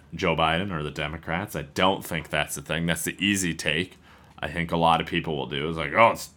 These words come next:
the people in charge of the government." That's, there's, there's a little bit of it. I'm not gonna say that's not true, um, because I think the thing, the biggest issue, I think, is our ports. We're not getting, we're getting the product in, but they're not getting loaded in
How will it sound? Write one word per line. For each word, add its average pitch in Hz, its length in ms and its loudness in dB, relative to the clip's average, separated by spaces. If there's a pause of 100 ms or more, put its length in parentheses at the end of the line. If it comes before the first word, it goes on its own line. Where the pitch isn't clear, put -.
the - 60 -14
people 98 300 2
in 85 80 0
charge 92 220 6
of 73 80 -4
the 76 40 -8
government." 73 360 0
That's, 170 340 0 (720)
there's, 151 220 8
there's 139 300 8
a 131 40 8
little 139 280 12
bit 131 160 8
of 139 180 10
it. 156 160 6
I'm 117 140 10
not 120 180 10
gonna 110 160 2
say 110 240 6
that's 92 260 4
not 95 260 2
true, 101 320 0 (220)
um, 82 300 0
because 85 240 -4
I 87 80 2
think 90 160 -2
the 82 80 -8
thing, 90 320 0
the 87 80 -6
biggest 110 320 6
issue, 87 280 2
I 82 60 4
think, 98 260 -2
is 78 260 -6 (340)
our 73 100 -2
ports. 113 540 4
We're 85 80 0
not 90 240 4
getting, 87 400 2
we're 90 80 -4
getting 107 140 2
the 90 60 0
product 107 340 6
in, 82 100 0
but 85 100 -4
they're 87 80 -6
not 90 200 2
getting 85 220 0
loaded 85 380 0 (240)
in 78 340 -10